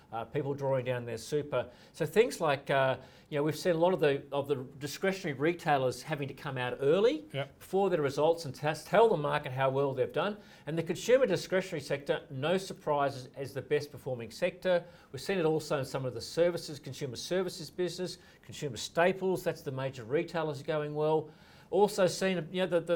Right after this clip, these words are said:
Speaker 1: the, the banks are doing as well. So,
Speaker 2: Mm.
Speaker 1: because they won't have the same sort of, you know, covid nineteen write-downs as the market was fearing. So really a story on the positive side about, I think, about just how well the Australian economy is doing.
Speaker 2: Yeah.
Speaker 1: And those sectors that respond best,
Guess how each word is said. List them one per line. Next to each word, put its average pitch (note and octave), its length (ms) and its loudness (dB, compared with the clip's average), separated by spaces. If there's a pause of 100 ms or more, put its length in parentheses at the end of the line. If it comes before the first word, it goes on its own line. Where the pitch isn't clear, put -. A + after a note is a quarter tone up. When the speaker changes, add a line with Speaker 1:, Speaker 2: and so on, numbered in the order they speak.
(140)
Speaker 1:
the, E3 60 -6
the D#3 160 -10
banks F#3+ 340 2
are - 20 -8
doing A#2+ 300 -2
as F#2+ 120 -8
well. F#2+ 200 -6
So, D3 260 2
Speaker 2:
Mm. C3+ 60 -6
Speaker 1:
because D3 180 -4
they E3+ 140 2
won't E3+ 200 0
have D3+ 240 -2
the C#3+ 60 -10
same C#3 300 -6
sort C#3 240 -2
of, B2+ 80 -6 (180)
you D3+ 80 -6
know, C#3 80 -2
covid C3+ 400 -2
nineteen C3+ 400 -6
write-downs C3 640 -4 (320)
as C3 160 -6
the C#3+ 80 -10
market C3+ 340 -4
was A#2+ 160 -8
fearing. F3+ 300 0
So F#3 160 0
really A#3+ 320 4
a F3+ 80 2
story F#3+ 420 2
on C#3+ 60 0
the C3+ 80 -2
positive F#3 540 -2
side A#2+ 360 0
about, B2+ 360 -2
I D#3 80 0
think, C#3+ 240 -6 (240)
about C3 320 -6
just D#3+ 220 -8
how D3+ 180 -2
well D3 240 2
the C#3+ 160 -6
Australian B2+ 400 -4
economy A#2 520 -6
is A2 200 -12
doing. D#3+ 480 -2
Speaker 2:
Yeah. A#2+ 80 -6 (420)
Speaker 1:
And C#3 140 -2
those F#3 260 4
sectors E3+ 400 -2
that C#3+ 160 -6
respond C3 500 -6
best, - 460 -2